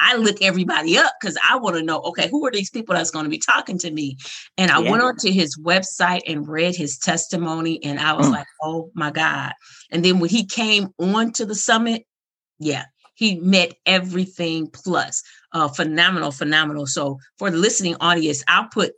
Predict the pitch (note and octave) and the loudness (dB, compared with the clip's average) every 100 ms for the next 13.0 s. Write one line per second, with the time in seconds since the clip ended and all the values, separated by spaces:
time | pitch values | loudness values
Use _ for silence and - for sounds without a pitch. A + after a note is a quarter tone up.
0 | - D#3+ C#3+ C#3+ - G3 E3 E3+ F#3 E3+ | -2 0 0 -2 -4 -2 0 0 -2 -2
1 | D#3 F3 - _ - _ F3+ E3 D#3 D3 | 0 0 -2 _ -20 _ 0 0 2 0
2 | - - G#3 F#3 D3+ F3 - - C#3+ C3+ | 0 0 2 0 -2 -6 -10 -6 -4 -2
3 | C#3 D#3+ F4+ F3+ - - - C3+ _ _ | 4 4 4 0 -2 -18 -16 -16 _ _
4 | - E3+ F#3+ F#3+ C#3+ C3+ - _ _ _ | -10 -4 0 2 2 -2 -12 _ _ _
5 | - - A#3+ A#3 B3 A3 G3 E3+ E3 E3 | -10 0 2 4 2 2 2 2 2 0
6 | - D3+ E3 D3 D3 C#3+ C3+ - D#3+ C#3 | -2 -2 0 0 -2 -6 -6 -8 -4 -2
7 | E3+ D#3+ D#3+ C#3 C#3 D#3 - C#3+ - C#3 | 0 0 0 -2 -2 -2 0 -2 -4 -6
8 | C3+ - _ - F3+ F3+ D#3+ D3+ C3+ C3 | -8 -16 _ -2 2 4 4 2 0 -2
9 | C#3+ C#3+ E3 D3 - - - - - D#4+ | -6 -6 -8 -10 -10 -16 -20 -6 -2 -2
10 | - D4 - D4 A3+ A#3 A#3 A3+ G#3 F3 | 0 0 2 0 2 0 2 0 2 2
11 | F#3 F3+ E3 B3 G3+ A#3+ A3+ F4 D#4 - | 2 0 2 -2 -4 -4 0 0 0 0
12 | C#4 B3 F#3+ - E4+ E4+ A3+ - B3 G3+ | 2 2 0 0 -2 -2 -8 0 2 2